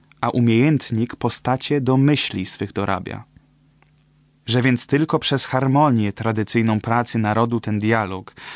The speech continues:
ta rozmowa myśli ludowej z myślą społeczeństwa odbywa się.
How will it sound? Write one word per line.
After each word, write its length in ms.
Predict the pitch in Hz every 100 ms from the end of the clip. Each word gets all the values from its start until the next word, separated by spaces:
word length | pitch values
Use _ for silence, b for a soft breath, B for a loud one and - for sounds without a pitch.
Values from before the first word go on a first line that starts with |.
| B
ta 120 | 123
rozmowa 540 | 123 120 143 160 107
myśli 420 | 104 123 - 117
ludowej 520 | 107 110 113 110 107 110
z 80 |
myślą 420 | 110 131 - 127 120
społeczeństwa 800 | - 117 113 117 110 - - 92
odbywa 420 | 98 104 98 98
się. 240 | - -